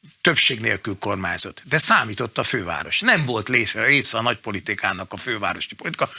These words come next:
mindegy volt. Ezért el lehetett azzal játszani, hogy most ezzel egyezek ki, most azzal, most az M D F-fel, most az M S P-vel, most a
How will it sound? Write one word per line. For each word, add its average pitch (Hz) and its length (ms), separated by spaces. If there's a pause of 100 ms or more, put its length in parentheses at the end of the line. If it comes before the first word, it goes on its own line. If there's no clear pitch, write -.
mindegy 117 500
volt. - 300 (100)
Ezért 214 380
el 226 120
lehetett 135 300
azzal 135 200
játszani, 156 600 (120)
hogy 123 100
most 113 160
ezzel 175 280
egyezek 135 440
ki, 113 300
most - 220
azzal, 147 300
most 113 140
az 123 60
M 185 180
D 160 80 (160)
F-fel, 117 160
most 104 180
az 104 160
M 151 160
S - 100
P-vel, 107 360
most 98 240
a 104 100